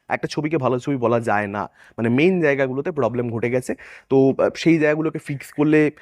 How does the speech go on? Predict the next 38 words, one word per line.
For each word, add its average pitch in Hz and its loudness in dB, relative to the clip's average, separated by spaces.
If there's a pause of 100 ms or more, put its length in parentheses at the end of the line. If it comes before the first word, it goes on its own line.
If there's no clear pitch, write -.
(140)
মানে 156 0
আপনি 180 -2
বুঝতে 165 -6
পারবেন 185 -2
যে 180 2 (440)
বাহ্যিক 131 -2
যে 165 0
বিষয়পত্রগুলো, 160 -2
সেই 170 0
জায়গাগুলো 160 2
ওয়ার্ক 131 0
করেছে, - -4
এবং 123 0
সেই 165 0
জায়গাগুলোর 160 0
সঙ্গে 156 -4
সঙ্গে 131 -4 (360)
মূল 214 6
জায়গাটা 214 2
ওয়ার্ক 160 0
করে 165 -2
গেলে 170 0
এই 165 -2
ছবিটা 165 2 (280)
দারুণ 165 0
কিছু 143 -8
হতে 113 -2
পারতো। 104 -2 (580)
এমটা 190 4
মেকারদের 165 0
ভালো 131 2
ছিল, 147 -6
কিন্তু 156 -2
after 135 0
all 156 0
সেই 131 -6
জিনিসটা 127 -2
হয়নি। 92 -4